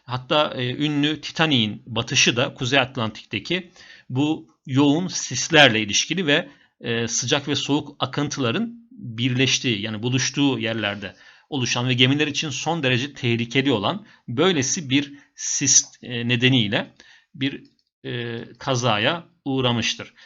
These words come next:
Evet, sisler bu şekilde genel olarak, e,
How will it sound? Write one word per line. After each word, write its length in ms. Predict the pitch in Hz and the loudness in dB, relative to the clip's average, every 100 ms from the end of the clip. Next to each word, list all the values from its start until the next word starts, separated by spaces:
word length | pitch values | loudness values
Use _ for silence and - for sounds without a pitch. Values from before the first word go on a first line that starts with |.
| _ 262 | _ -4
Evet, 380 | 247 - - _ _ _ | -2 -4 -10 _ _ _
sisler 720 | - - 226 - - 160 180 - | -12 -8 -4 -2 2 0 0 -6
bu 120 | 135 | -6
şekilde 720 | 139 170 - 160 131 131 135 - | -4 -4 -4 -2 0 0 -2 -8
genel 280 | 120 120 151 | -2 2 4
olarak, 540 | 123 104 98 - - _ _ | 4 0 -6 -10 -20 _ _
e, 180 | 120 107 | -14 -12